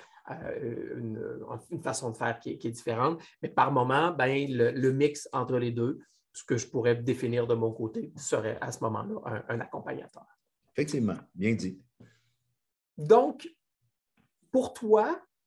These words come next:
Speaker 1: toi, toi-même, tu sais, tu, bon, on, on le sait, toi-même, t'es, t'es, on, on dit coach parce que c'est, c'est dans, dans l'univers collectif, c'est, c'est plus évident, mais mettons que tu es un accompagnateur, un coach, un, un mentor,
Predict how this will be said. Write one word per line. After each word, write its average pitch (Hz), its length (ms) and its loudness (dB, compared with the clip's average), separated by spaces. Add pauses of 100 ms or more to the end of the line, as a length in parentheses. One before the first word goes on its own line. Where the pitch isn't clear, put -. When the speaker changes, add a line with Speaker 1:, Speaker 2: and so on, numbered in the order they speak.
(100)
Speaker 1:
toi, 285 260 -4
toi-même, 254 380 2
tu 196 120 -2
sais, 170 40 -2
tu, 160 220 0
bon, 143 180 0
on, 151 420 4
on - 40 8
le 156 40 6
sait, 226 180 4
toi-même, 196 400 6
t'es, 165 280 6
t'es, 143 200 4
on, 131 320 -2
on 151 120 2
dit 135 180 -6
coach 170 320 4
parce 127 160 -4
que 147 100 0
c'est, 127 260 -4
c'est 131 200 -4
dans, 127 200 2
dans 135 120 4
l'univers 143 340 4
collectif, 139 480 2
c'est, 127 280 0
c'est 135 180 -2
plus 135 180 2
évident, 135 360 4
mais 143 160 4
mettons 131 320 0
que 135 60 -14
tu - 80 0
es 139 40 8
un 123 120 4
accompagnateur, 127 840 2
un 117 120 2
coach, 139 320 2
un, 113 140 -2
un 120 120 -2
mentor, 135 640 4